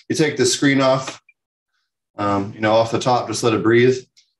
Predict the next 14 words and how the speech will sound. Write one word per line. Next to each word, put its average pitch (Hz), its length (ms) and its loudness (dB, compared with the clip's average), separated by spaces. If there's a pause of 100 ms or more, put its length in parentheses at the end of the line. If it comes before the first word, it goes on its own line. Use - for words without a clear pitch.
Um, 104 140 -4
but 117 100 0
this 147 160 0
has 135 120 0
worked 131 240 0
really 131 220 2
well 120 240 4
for 123 140 -4
keeping 123 340 -2
the 104 100 0
rats 107 420 -2
and 135 100 -2
stuff 143 280 -2
out 156 360 0